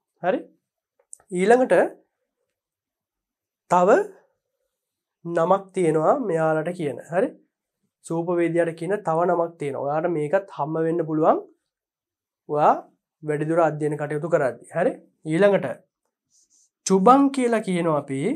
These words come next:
හරි? චුබං. චුබං කියලා කියනවා අපි මුළු තැන්ගේට. හරි? අර අපි කලින් පුවක් කියලා කිව්වේ මුළු තැන්ගේ. ඒකට සමානයි. හරි? ඔන්න දැන් සමාන පදත් ඔයාලට හම්බ වෙනවා. මේවා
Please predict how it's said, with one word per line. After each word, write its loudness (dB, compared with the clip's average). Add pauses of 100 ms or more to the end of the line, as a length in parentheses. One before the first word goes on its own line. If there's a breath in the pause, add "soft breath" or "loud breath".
(1040)
හරි? -4 (1600)
චුබං. 2 (1500)
චුබං 6
කියලා -2
කියනවා 0
අපි 0 (800)
මුළු 2
තැන්ගේට. 0 (240)
හරි? -2 (140)
අර 0
අපි 2
කලින් 0
පුවක් -2
කියලා 2
කිව්වේ -8
මුළු -6
තැන්ගේ. -2 (340)
ඒකට -2
සමානයි. -2
හරි? 0 (280)
ඔන්න -4
දැන් -2 (100)
සමාන -2
පදත් 0
ඔයාලට 0
හම්බ -6
වෙනවා. -2
මේවා 0